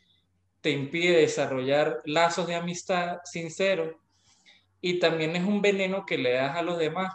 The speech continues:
porque no es, no hay nada en la vida más horrible que creer que tienes un amigo y después darte cuenta que te utilizó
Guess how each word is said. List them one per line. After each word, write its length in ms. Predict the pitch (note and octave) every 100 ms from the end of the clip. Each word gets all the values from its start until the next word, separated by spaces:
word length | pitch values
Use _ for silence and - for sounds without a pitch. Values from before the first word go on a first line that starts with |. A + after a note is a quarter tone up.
| -
porque 520 | D#3+ D3+ C#3 - - C3+
no 280 | C#3 D3+
es, 80 | D#3+
no 340 | F3 F3+ E3+ F3
hay 120 | F#3
nada 220 | F#3+ F#3+
en 80 | F3+
la 120 | C#3
vida 180 | D3+ D#3+
más 160 | F#3 F3+
horrible 540 | F3 F#3+ G#3 F#3 G#3 - _ _ _ _ _ _ _ _
que 200 | D3+ C3
creer 340 | C#3 C3 C3+
que 120 | E3
tienes 340 | E3 E3+ E3+ E3+
un 160 | F3
amigo 340 | F3 F3 G3 F#3+
y 100 | E3
después 380 | C3+ - D3 D#3
darte 320 | D3+ E3 D#3+
cuenta 420 | E3 D#3+ D#3+ D#3+
que 140 | C#3+
te 160 | C3+ B2+
utilizó 500 | B2+ B2+ B2+ G#3+ A3+